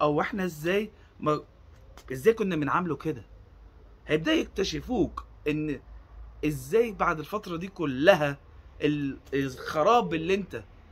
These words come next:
قضيته جه عليك وعلى الجميع، يعني مش هقول جميع، يعني تسعين في المية من أبناء برج الجدي كانت سنين وأيام صعبة جدا.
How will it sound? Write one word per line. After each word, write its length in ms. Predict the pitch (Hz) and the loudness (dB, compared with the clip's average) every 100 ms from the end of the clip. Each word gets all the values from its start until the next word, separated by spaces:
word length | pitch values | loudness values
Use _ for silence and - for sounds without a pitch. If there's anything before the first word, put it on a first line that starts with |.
| - - - - - | -20 -20 -20 -20 -8
قضيته 1120 | 135 135 196 208 202 165 143 127 123 120 113 104 - - - | -6 0 0 0 0 0 0 -2 -6 -8 -12 -16 -20 -20 -6
جه 100 | 143 | 0
عليك 480 | 165 143 147 160 151 | 2 2 2 0 0
وعلى 240 | 127 123 | 2 2
الجميع، 600 | 120 127 120 180 185 113 - - - - - - | 0 -4 -2 0 0 0 -4 -16 -20 -20 -14 2
يعني 420 | 139 143 143 143 | 6 6 6 4
مش 200 | 143 139 | 0 0
هقول 300 | 143 147 156 | 0 0 2
جميع، 320 | 156 156 180 | 2 4 4
يعني 260 | 170 143 147 | 4 4 0
تسعين 400 | 160 151 170 220 | -4 0 2 2
في 160 | - | 2
المية 480 | 185 190 202 160 113 - - - - - | 2 4 4 4 0 -6 -16 -18 -20 -6
من 140 | 139 | 0
أبناء 280 | 165 156 185 | 2 2 0
برج 240 | 165 185 175 | 2 0 0
الجدي 480 | 151 175 180 127 - - - - | 2 4 4 0 -12 -20 -20 -6
كانت 380 | 180 185 180 175 | -2 0 -2 -6
سنين 580 | - 165 170 202 196 185 | -10 -6 -4 -2 -2 0
وأيام 480 | 160 147 143 185 | 0 2 2 0
صعبة 500 | 180 - 190 190 165 | 0 2 6 6 4
جدا. 560 | 147 170 185 147 165 165 | 0 -4 -6 -2 -2 -2